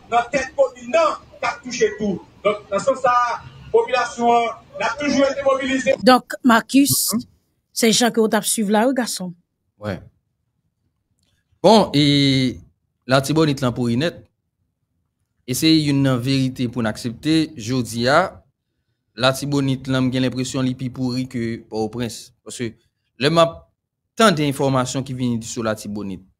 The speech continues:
Speaker 3: m gen lenpresyon ke se sèlman nan mamlad a sen michèl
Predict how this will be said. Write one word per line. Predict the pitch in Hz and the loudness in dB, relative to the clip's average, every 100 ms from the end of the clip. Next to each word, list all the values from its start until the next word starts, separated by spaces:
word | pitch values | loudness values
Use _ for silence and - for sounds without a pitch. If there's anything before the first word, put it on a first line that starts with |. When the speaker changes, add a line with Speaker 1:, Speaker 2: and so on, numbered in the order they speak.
| _ _ _ _ 220 | _ _ _ _ -2
Speaker 3:
m | 175 131 | 0 -2
gen | 175 | -4
lenpresyon | 180 175 170 - 202 202 | -2 -2 -2 -2 -6 -6
ke | 156 147 143 | -6 -6 -8
se | 156 147 | -10 -10
sèlman | - 139 131 131 127 127 123 120 110 _ _ _ _ _ _ _ _ _ | -6 -4 -2 0 0 0 -2 -4 -8 _ _ _ _ _ _ _ _ _
nan | 123 131 | -2 0
mamlad | 131 123 127 120 | 2 0 -2 -2
a | |
sen | - 117 | -4 -6
michèl | 117 - 139 156 | -6 -4 -4 -4